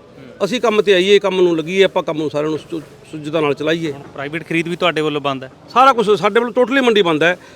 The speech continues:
Speaker 1: ਸਾਡੇ ਕੁਛ ਵੀ ਆਉਂਦਾ, ਜੇ ਕਣਕ ਹੈ, ਜੀਰੀ ਹੈ, ਕੁਛ ਵੀ ਆਉਂਦਾ ਹੈ, ਕੋਈ ਬਾਸਮਤੀ ਹੈ,
Speaker 2: ਹੂੰ।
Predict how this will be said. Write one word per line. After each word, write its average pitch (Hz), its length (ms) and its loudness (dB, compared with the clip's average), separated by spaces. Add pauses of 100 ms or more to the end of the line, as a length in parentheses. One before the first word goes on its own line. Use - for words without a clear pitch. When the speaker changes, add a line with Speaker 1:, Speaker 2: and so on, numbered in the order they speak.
(120)
Speaker 1:
ਸਾਡੇ 202 180 0
ਕੁਛ 220 200 -6
ਵੀ 254 140 0
ਆਉਂਦਾ, 196 220 6
ਜੇ 196 100 4
ਕਣਕ 190 320 -2
ਹੈ, 190 180 4
ਜੀਰੀ 180 380 2
ਹੈ, 180 100 6
ਕੁਛ 180 200 -2
ਵੀ 214 160 -2
ਆਉਂਦਾ 160 220 2
ਹੈ, 175 60 0
ਕੋਈ 175 140 0
ਬਾਸਮਤੀ 160 540 -2
ਹੈ, 160 200 2 (180)
Speaker 2:
ਹੂੰ। 131 80 -20